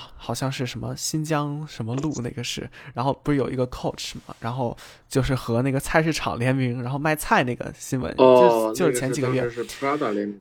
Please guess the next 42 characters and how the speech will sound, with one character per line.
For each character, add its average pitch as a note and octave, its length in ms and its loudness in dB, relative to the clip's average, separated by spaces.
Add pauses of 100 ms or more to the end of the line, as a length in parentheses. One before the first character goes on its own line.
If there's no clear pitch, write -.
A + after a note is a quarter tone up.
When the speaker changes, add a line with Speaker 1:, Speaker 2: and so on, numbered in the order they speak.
(140)
Speaker 2:
的。 - 60 -
Speaker 1:
哦， C3+ 180 8
是 - 160 -2
Prada， C3+ 580 2 (120)
哦， B2+ 80 -6
那 B2 80 -6
可 B2 160 -12
能 A2+ 120 -6
我 A2+ 80 -4
记 A#2+ 160 -6
错 - 220 -4
了， - 100 -6
反 A#2+ 140 -6
正 B2+ 80 -2
就 C#3+ 80 0
是 C#3 180 0 (320)
在 C3 160 4
那 C3 120 2
个 B2+ 40 0
地 B2 140 -2
方， A2+ 240 -2
我 B2 80 -2
就 E3 300 4
其 - 160 0
实 D#3 100 4
觉 C3+ 160 6
得 C#3+ 160 4
就 C3 340 4 (180)
很 - 360 -2 (220)
接 G3 180 8
地 F#3 100 2
气 - 160 -4
儿， - 220 0
然 C3 100 -2
后 C#3+ 160 4
也 B2+ 160 0
很 C#3 200 -2
耳 C3 100 -2
目 B2 180 -2
一 A2+ 80 -2
新。 A#2+ 220 -4
Speaker 2:
呃， D#3+ 240 8